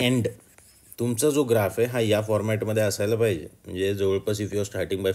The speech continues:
five, you should reach up to ten hours per day प्रमाणे within six months. आपल्याकडे काय चूक झाली आहे माहिती आहे का? Including mine, सुरुवात करतानाच एकदम पार लगे नऊ, दहा,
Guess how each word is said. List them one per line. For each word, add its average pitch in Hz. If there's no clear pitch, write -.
five, 95
you 90
should 92
reach 98
up 90
to 120
ten 98
hours 92
per 87
day 85
प्रमाणे 76
within 113
six -
months. 76
आपल्याकडे 135
काय 135
चूक 127
झाली 113
आहे 107
माहिती 104
आहे 104
का? 113
Including 120
mine, 85
सुरुवात 151
करतानाच 151
एकदम 139
पार 139
लगे 139
नऊ, 127
दहा, 120